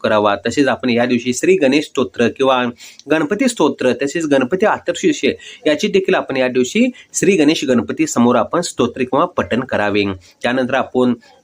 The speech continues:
तसेच या दिवशी आपण आपल्या जवळ जर घराजवळ किंवा कोठे तर श्री गणेश गणपती,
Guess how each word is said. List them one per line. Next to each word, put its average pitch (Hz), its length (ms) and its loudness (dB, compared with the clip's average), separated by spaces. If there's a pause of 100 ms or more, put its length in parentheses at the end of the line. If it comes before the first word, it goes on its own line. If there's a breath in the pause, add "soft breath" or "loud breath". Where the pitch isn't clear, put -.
(560)
तसेच 170 260 -2
या 175 100 2
दिवशी 180 240 -2
आपण 170 180 -2
आपल्या 165 260 -2
जवळ 151 320 2
जर 135 320 -2
घराजवळ 139 420 0
किंवा 165 200 0
कोठे 143 360 2
तर - 360 -6
श्री 180 220 2
गणेश 185 320 2
गणपती, 143 440 0